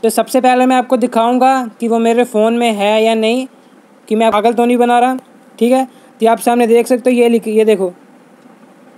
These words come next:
The Walking Dead A New Frontier, ठीक है, यही season three है। पहले मैं आपको दिखाऊंगा इसको ओपन करके कि इसके जो episodes अनलॉक्ड है या नहीं, then मैं आपको बताऊंगा कि इसको आपने अपने phone में install कैसे करना है।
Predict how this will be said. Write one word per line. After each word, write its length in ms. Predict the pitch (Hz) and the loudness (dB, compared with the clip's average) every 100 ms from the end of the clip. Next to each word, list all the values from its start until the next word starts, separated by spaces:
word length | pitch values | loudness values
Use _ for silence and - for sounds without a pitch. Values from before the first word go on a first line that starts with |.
| - - | -20 -6
The 200 | 202 202 | -2 2
Walking 320 | 220 202 233 | 2 0 0
Dead 260 | 220 240 269 | 0 2 2
A 60 | 269 | 2
New 180 | 247 | 2
Frontier, 540 | 220 233 220 214 196 185 | 2 0 2 0 0 -2
ठीक 100 | 226 | -2
है, 100 | 233 | 2
यही 160 | 226 226 | 2 2
season 300 | 233 220 220 | 0 0 -2
three 180 | 202 190 | -2 -2
है। 160 | 160 - _ - - - - - - - - - - - | -4 -10 _ -20 -20 -20 -20 -20 -20 -20 -20 -20 -20 -4
पहले 260 | 208 208 220 | 0 2 2
मैं 100 | 233 | 2
आपको 200 | 233 240 | 0 0
दिखाऊंगा 680 | 233 233 220 240 247 269 269 - | 0 0 0 2 2 0 -2 -10
इसको 260 | 196 - 247 233 | -8 -6 -2 0
ओपन 300 | 240 254 247 | 0 0 0
करके 300 | 240 226 247 | -2 0 -2
कि 140 | 254 | -2
इसके 200 | 247 - | -4 -4
जो 100 | 247 | -2
episodes 560 | 240 226 233 247 240 220 | 0 0 -4 0 0 0
अनलॉक्ड 360 | 247 233 233 208 | 0 0 0 0
है 220 | 208 214 | 0 2
या 100 | 226 | 2
नहीं, 220 | 233 269 254 - - 185 | 0 -4 -8 -20 -20 -4
then 260 | 226 262 | -2 0
मैं 100 | 269 | 0
आपको 220 | 262 254 | 0 0
बताऊंगा 420 | 247 247 240 240 247 | -2 0 0 2 0
कि 120 | 247 | 0
इसको 220 | 254 - | -4 -2
आपने 280 | 240 226 233 | -2 0 -2
अपने 240 | 233 226 226 | -2 -2 -6
phone 220 | 208 196 | -4 -4
में 300 | 214 262 294 - - _ _ - | -2 -2 -4 -10 -20 _ _ -18
install 500 | 202 185 - 220 240 | -14 -14 -4 0 0
कैसे 260 | 226 220 220 | 0 -2 -2
करना 220 | 190 180 | -4 -6
है। 120 | 151 | -10